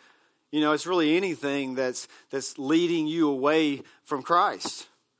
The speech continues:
You know, that's what we're talking about here, is it's leading you away from Christ. And what, what Paul is,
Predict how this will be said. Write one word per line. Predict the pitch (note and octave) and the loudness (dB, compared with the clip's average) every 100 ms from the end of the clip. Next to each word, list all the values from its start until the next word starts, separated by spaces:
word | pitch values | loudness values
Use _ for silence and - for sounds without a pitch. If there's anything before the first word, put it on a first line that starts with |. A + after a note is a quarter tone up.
| _ _ _ _ - | _ _ _ _ -8
You | C#3+ | 0
know, | |
that's | E3 F3+ | 0 0
what | G3 | 0
we're | D3 | 0
talking | D3 D#3+ F3 D3+ | 2 2 2 -2
about | C3+ B2+ | 0 0
here, | C#3 D#3 | 2 0
is | D3+ | 0
it's | D#3 - - - | -4 -8 -14 -8
leading | D3 F3 F3+ F3 | 2 4 4 2
you | E3 | 2
away | D#3+ D#3 | 4 2
from | D3+ | -2
Christ. | - G#3 G#3 - | 0 2 2 0
And | D#3+ | 2
what, | F#3 E3+ - - - | 2 0 -10 -20 -2
what | F#3+ F#3+ | 0 0
Paul | - A3 B3 G#3 | 2 4 6 4
is, | D#3+ | 2